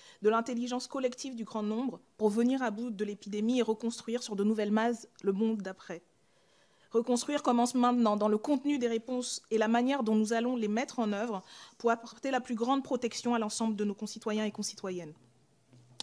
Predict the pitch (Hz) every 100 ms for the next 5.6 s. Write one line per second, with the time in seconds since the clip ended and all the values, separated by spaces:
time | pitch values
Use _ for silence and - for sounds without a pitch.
0 | - - - - 247 240 302 269 247 240
1 | 240 - 185 175 - _ _ - - 202
2 | 254 247 262 311 277 254 262 285 277 233
3 | 220 233 226 247 233 - 190 170 _ _
4 | _ _ - 233 247 226 214 240 262 -
5 | - 202 220 233 285 302